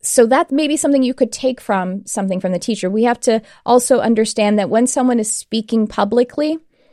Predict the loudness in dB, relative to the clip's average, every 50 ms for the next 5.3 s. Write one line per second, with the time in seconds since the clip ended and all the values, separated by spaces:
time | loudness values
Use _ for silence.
0 | _ _ _ _ _ -6 -6 -4 -2 -2 -2 0 0 0 0 0 0 0 0 0
1 | 0 0 -2 -6 _ _ _ -4 -2 0 2 2 2 0 0 -2 -2 -2 -4 -4
2 | -4 -2 -2 0 0 0 0 -2 -2 2 2 4 4 4 4 2 0 -2 0 0
3 | 0 0 0 0 0 -2 -2 -6 -8 -10 _ -20 -20 -20 -20 _ _ _ _ _
4 | -2 2 6 8 8 8 6 6 4 2 2 0 -2 -2 -2 2 4 2 2 2
5 | 0 -2 -4 -4 -4